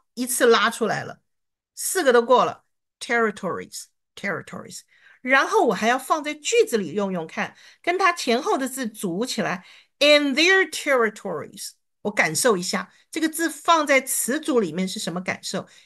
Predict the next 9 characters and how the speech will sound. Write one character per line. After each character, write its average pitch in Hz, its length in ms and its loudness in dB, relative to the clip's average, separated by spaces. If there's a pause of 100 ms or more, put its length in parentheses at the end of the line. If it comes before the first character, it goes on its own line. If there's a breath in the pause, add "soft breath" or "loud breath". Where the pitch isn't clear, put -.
(120)
In 226 240 4
their 214 260 6
territories，in - 1400 -2
their 370 320 4
territories 311 800 0 (100)
in 320 240 2
the 339 80 -2
promised 226 520 -4
land。 196 320 -6